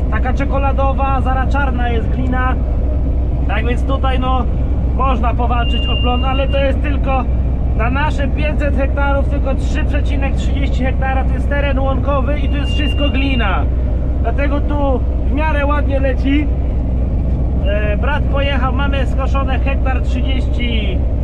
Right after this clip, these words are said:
trzy, brat pojechał, właśnie odczepia się, jedzie wysypać wieltonę, jest, e, taka niepełna nakoszona i tak nie starczy tutaj, e, przyczep, dlatego jedzie wysypać i chyba, e, zestaw cały na,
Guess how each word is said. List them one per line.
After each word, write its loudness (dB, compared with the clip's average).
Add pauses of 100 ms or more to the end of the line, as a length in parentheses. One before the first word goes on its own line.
(600)
trzy, 0 (600)
brat 0
pojechał, 0 (320)
właśnie 0
odczepia 0
się, 0
jedzie 0
wysypać 0
wieltonę, 0 (400)
jest, 0
e, 0
taka 0
niepełna 0
nakoszona 0
i 0
tak 0 (100)
nie 0
starczy 0
tutaj, 0 (420)
e, 0
przyczep, 0
dlatego 0
jedzie 0
wysypać 0
i 0
chyba, 0
e, 0
zestaw 0
cały 0
na, 0